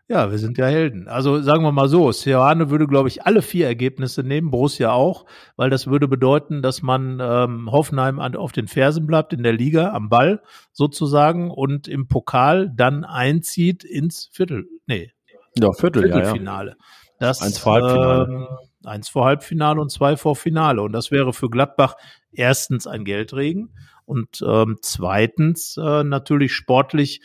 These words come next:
Speaker 1: ein riesiger Schritt auf dem Weg, äh, zu einer möglichen, äh, wieder mal, äh, geschafften Finalteilnahme.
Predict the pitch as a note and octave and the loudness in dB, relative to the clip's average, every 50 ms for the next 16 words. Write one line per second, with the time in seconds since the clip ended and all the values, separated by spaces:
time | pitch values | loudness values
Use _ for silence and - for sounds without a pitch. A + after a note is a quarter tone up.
0 | - - _ _ - B2+ A#2+ B2 B2 A2+ A#2+ C3 F3 F#3 E3 D#3+ D3+ D3 C3+ - | -20 -20 _ _ -6 -4 -4 -4 -2 -2 -2 0 0 2 2 2 2 2 2 2
1 | - - D3+ D3 - D3+ B2+ B2+ - - C3+ B2 B2 A#2 B2 C3+ C#3 C#3+ C#3+ - | 0 -2 -2 -2 -2 -4 -6 -6 -4 -4 -4 -4 -2 0 2 2 2 0 -2 -8
2 | - B2+ B2 B2+ C3 B2+ B2+ - - C#3 B2+ B2+ C3 B2 - - B2 B2 B2+ B2 | -6 -2 0 0 0 0 -2 -6 -4 -2 0 2 0 0 0 -4 -6 -6 -4 -6
3 | A#2 A#2 A2+ A#2 A#2+ B2+ C#3+ D#3 F3 F3 - E3+ C#3+ - - C#3 C3+ C3 C3+ C3+ | -6 -6 -6 -4 0 4 6 6 6 6 4 2 0 0 0 -4 -4 -4 -4 -6
4 | - - B2 B2+ B2 B2 B2 A#2+ B2 C3+ C3 A#2 C3+ D3 D#3 D3 C#3 C3+ C3 C3 | -6 -4 0 2 2 2 2 0 -2 -8 -4 -2 0 2 2 2 2 2 0 2
5 | C3 C3 C3 C3 C3+ C#3 C3+ _ _ - C3 A#2 A#2 A#2+ A#2+ A#2+ A#2 A#2+ - - | 2 2 2 0 0 -2 -6 _ _ -8 -6 -2 -2 0 0 -2 -2 -6 -6 -4
6 | C3 B2 - - - B2+ C3 B2+ - - - A2 C3 C#3 C#3+ C#3 - - F2 F2 | -4 -6 -6 -6 -6 -4 -4 -4 -4 -6 -4 0 2 2 2 2 0 -2 -4 -4
7 | F#2+ G2+ G#2 A2 A#2+ C#3 E3 F3 | -2 -2 0 0 0 0 0 -2